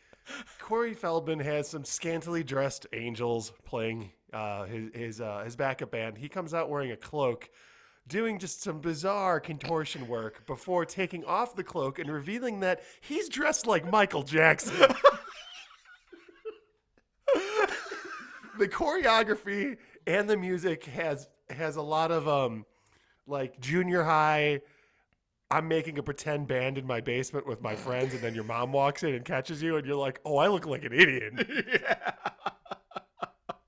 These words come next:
Speaker 2: My favorite part of the song, and there's so many parts, is just at the very end when it goes, "Twerk." <laughs> It just says, "Twerk."
Speaker 1: It looks like he thought the song was over 'cause he did his big pose,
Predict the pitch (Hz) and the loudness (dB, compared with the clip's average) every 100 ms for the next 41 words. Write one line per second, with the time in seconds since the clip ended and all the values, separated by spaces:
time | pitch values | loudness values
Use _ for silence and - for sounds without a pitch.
0 | _ - 220 233 240 254 277 294 240 226 | _ -12 -4 -2 0 -2 -2 -4 0 0
1 | 220 208 180 147 151 156 - 180 180 151 | 0 -4 -4 -4 -4 -4 -4 -2 -4 -6
2 | - 202 160 151 147 151 143 127 - - | -6 -4 -2 -4 -6 -4 -2 -2 -6 -16
3 | 233 - 233 208 170 269 233 - - 208 | -18 -8 -4 -2 0 -2 -4 -14 -4 -2
4 | 202 226 180 233 233 254 196 175 214 208 | 0 0 0 0 0 0 2 2 2 0
5 | 165 156 120 - _ - - 392 - - | 2 0 -4 -14 _ -10 -2 2 4 2
6 | - - - - - - 311 - - 330 | -2 -4 -8 -12 -14 -10 -8 -8 -8 -10
7 | - 233 302 277 269 196 - 453 - 466 | -12 -8 -8 -6 -4 -4 0 -2 2 0
8 | - - - - - - - _ _ _ | 4 4 4 -2 -6 -8 -12 _ _ _
9 | _ _ - - 208 190 302 - 339 - | _ _ -2 2 4 4 2 2 -2 -2
10 | - 170 180 180 175 - 165 170 143 120 | -8 -4 -2 -2 -2 0 2 2 0 0
11 | 123 151 180 160 131 127 165 143 160 147 | 0 0 -2 -4 -4 -4 -4 -6 -6 -6
12 | 135 143 131 170 175 | -6 -4 -2 -4 -6